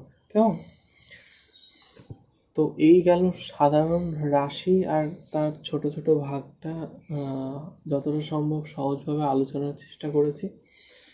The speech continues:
এরপরে আস্তে আস্তে আমরা একটু বইয়ের দিকে ঘেঁষবো যে বইয়েতে ঠিক কী আছে, আর সাথে সাথে আমাদের যে আলোচনার ভিত্তিক এই যে discussion, হুম, বোঝাটা, সেটা কতটা ঠিক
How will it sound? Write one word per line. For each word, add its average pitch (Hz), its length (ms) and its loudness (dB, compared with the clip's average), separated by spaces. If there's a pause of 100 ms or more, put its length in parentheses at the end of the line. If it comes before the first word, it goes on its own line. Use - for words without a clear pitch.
(280)
এরপরে 165 460 8
আস্তে - 500 -8
আস্তে - 200 -12
আমরা 156 280 -4
একটু - 600 4
বইয়ের 156 320 10 (120)
দিকে 185 260 0 (140)
ঘেঁষবো 147 440 4
যে 165 160 -6 (100)
বইয়েতে 175 360 8
ঠিক 185 280 -4
কী 170 240 6
আছে, 143 400 2 (520)
আর 139 280 2
সাথে 151 400 -8
সাথে 156 160 -6
আমাদের 151 440 0 (480)
যে 147 300 -2
আলোচনার 156 720 0
ভিত্তিক 156 520 -4
এই 147 200 -2
যে 151 300 -2 (280)
discussion, 151 560 -4 (280)
হুম, 180 220 2
বোঝাটা, 143 540 4 (480)
সেটা 175 220 2
কতটা 165 400 -6
ঠিক - 160 -8